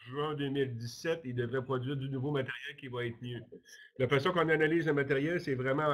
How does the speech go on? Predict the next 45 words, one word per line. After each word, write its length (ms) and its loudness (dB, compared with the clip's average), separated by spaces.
avec 260 0
les 80 -2
conseillers 460 -2
pédagogiques, 580 0
OK, 160 -6
des 160 -2
différentes 460 -2
matières 340 0
en 140 2
maths, 220 -2
sciences, 380 -2
français, 460 -4
anglais, 440 -4
histoire. 500 -4
Actuellement, 580 4
donc, 160 2
c'est 80 0
le 60 0
matériel 400 -6
utilisé. 380 -10
Comme 180 -4
je 60 0
vous 100 -2
dis, 100 -6
ça 100 0
va 120 8
être 120 4
long 160 4
de 60 4
vous 100 -4
faire 140 2
la 120 4
liste 220 0
de 80 2
ça. 140 -2
Donc, 200 0
je 60 2
vais 160 4
le 60 0
déposer 500 0
plus 280 -4
sur 240 -2
le 120 2
document 420 0
numérisé, 760 0